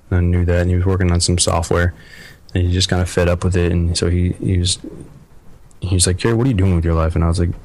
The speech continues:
"Man, I, I'm not really doing anything. I'm just kinda doing some surfing." He's like, "Well, what do you wanna do?" And I was like, "Honestly, I wanna do country music." And he's like, "Are you kidding me?"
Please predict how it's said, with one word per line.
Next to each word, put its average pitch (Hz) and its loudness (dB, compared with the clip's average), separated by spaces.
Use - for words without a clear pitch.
"Man, 98 0
I, - -2
I'm - -10
not 98 0
really 95 2
doing 92 4
anything. 90 2
I'm 82 0
just 90 0
kinda 90 2
doing 90 2
some - -2
surfing." 92 0
He's 110 2
like, 110 2
"Well, 113 2
what 143 2
do 160 2
you 131 2
wanna 104 2
do?" 90 2
And 85 0
I 90 -2
was 90 -2
like, 90 -2
"Honestly, 135 -2
I 104 -2
wanna 117 0
do 90 0
country 104 0
music." 87 0
And 92 0
he's 92 2
like, 85 0
"Are 90 2
you 120 2
kidding 143 0
me?" 185 0